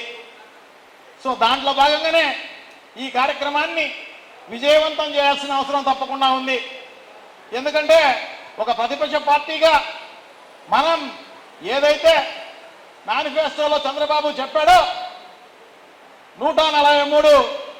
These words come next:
హామీలు, సూపర్ సిక్స్, సూపర్ సెవెన్ అన్నీ కూడా అమలు చేయించాల్సిన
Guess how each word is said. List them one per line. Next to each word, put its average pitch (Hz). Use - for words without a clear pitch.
హామీలు, 320
సూపర్ 311
సిక్స్, 320
సూపర్ 285
సెవెన్ 302
అన్నీ 302
కూడా 302
అమలు 302
చేయించాల్సిన 285